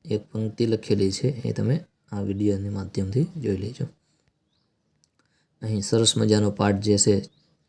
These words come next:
એનું આપણે સંપૂર્ણ સોલ્યુશન જોયું. હવે વીડિયો અહીં આપણે પૂર્ણ કરીએ છીએ. ફરી પાછા નેક્સ્ટ વીડિયો સાથે નવી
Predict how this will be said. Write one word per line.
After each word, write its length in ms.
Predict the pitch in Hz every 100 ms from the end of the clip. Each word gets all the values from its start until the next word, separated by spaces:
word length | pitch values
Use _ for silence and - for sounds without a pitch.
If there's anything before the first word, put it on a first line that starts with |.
| _ _ _ _ _ _ _ _ -
એનું 420 | 104 104 104 101
આપણે 260 | 98 104 101
સંપૂર્ણ 520 | 101 101 - 101 101
સોલ્યુશન 600 | - 98 98 98 117 165 - _
જોયું. 340 | - 95 95 - _ _ _ _
હવે 120 | 101 95
વીડિયો 340 | 98 110 107 -
અહીં 280 | 101 104 101
આપણે 340 | 104 101 110 - - _
પૂર્ણ 320 | 113 120 123
કરીએ 320 | 107 98 98 95
છીએ. 360 | - 101 123 - - _ _ _ -
ફરી 160 | 117 117
પાછા 400 | 113 107 - 101
નેક્સ્ટ 360 | 101 110 -
વીડિયો 300 | 104 98 101
સાથે 420 | - 101 98 131 165
નવી 420 | 104 101 139